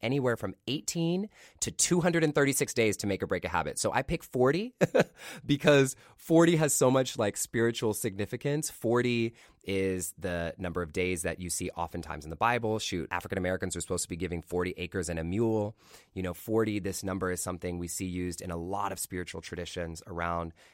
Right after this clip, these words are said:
And so forty is a number that I always use. And really it's because it's long enough for you to feel like you need to try at it, but short enough that it's realistic. And so, forty days.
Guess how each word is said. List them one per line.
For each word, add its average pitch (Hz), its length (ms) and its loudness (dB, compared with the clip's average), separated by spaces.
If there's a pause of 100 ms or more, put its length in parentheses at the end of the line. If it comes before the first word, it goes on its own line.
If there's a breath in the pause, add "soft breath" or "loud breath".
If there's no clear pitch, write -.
And 90 100 -6
so 92 80 -6
forty 113 400 0
is 92 80 -2
a 95 60 -2
number 92 240 -2
that 95 140 0
I 120 120 4
always 92 400 -2
use. 90 300 -4
And 104 200 -4
really 151 240 2
it's - 140 -2
because 95 560 -4 (420 soft breath)
it's - 240 -4
long 104 460 2
enough 170 280 2
for 127 120 -2
you 113 140 0
to 113 80 0
feel 110 400 0
like 98 320 0
you 95 80 -2
need 101 100 0
to 90 80 -4
try 98 360 -2
at 151 180 -4
it, - 180 -6 (220 soft breath)
but 107 120 -2
short 107 240 2
enough 95 300 -2
that 82 140 -2
it's 80 120 -10
realistic. 82 720 -8
And 95 140 -8
so, 110 260 0 (1080)
forty 156 240 6
days. - 340 -4